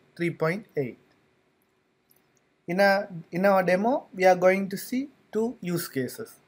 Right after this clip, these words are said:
The first use case is integrating Salesforce with HubSpot,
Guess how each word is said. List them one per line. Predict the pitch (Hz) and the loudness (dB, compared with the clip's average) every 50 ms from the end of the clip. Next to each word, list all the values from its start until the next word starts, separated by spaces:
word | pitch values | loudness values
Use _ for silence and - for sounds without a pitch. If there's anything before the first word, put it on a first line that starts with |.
| _ _ _ _ _ _ _ _ _ _ _ _ _ _ _ _ _ _ _ _ | _ _ _ _ _ _ _ _ _ _ _ _ _ _ _ _ _ _ _ _
The | - 151 | -10 0
first | - 190 180 - - - | 2 2 2 0 -2 -6
use | 196 180 175 - | -4 -4 -4 -4
case | - - 185 185 180 185 - | -2 0 0 0 0 -2 -4
is | 269 277 - - - _ _ _ _ _ - - | -6 -8 -8 -12 -20 _ _ _ _ _ -8 -6
integrating | 170 170 156 170 160 170 180 180 175 170 190 185 | -4 -4 -4 -4 -2 0 0 0 0 -2 -4 -6
Salesforce | 180 - 170 165 170 170 170 - - - 180 180 175 175 - - | -4 -2 0 0 0 0 -4 -8 -8 -6 -6 -6 -6 -8 -10 -10
with | 180 170 170 - _ _ - | -10 -10 -10 -10 _ _ -8
HubSpot, | 156 139 - - - - 220 226 254 | -6 -6 -6 -10 -4 0 0 0 0